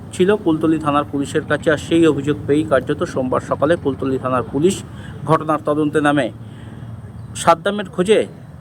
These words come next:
এই পয়তারহাট এলাকায় যায় কুলতলি থানার পুলিশ, আর সেখানে পুলিশ গেলে পুলিশকে লক্ষ্য করে কার্যত গুলি চালানোর অভিযোগ উঠেছে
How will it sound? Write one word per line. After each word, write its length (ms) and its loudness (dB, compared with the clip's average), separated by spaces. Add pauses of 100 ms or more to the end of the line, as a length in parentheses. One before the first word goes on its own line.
এই 180 8
পয়তারহাট 600 2
এলাকায় 360 2
যায় 260 4
কুলতলি 420 0
থানার 240 2
পুলিশ, 400 0
আর 160 2
সেখানে 460 -2
পুলিশ 380 -2 (100)
গেলে 220 4
পুলিশকে 520 0
লক্ষ্য 280 0
করে 180 0
কার্যত 360 0
গুলি 360 2
চালানোর 480 2 (100)
অভিযোগ 380 0
উঠেছে 380 0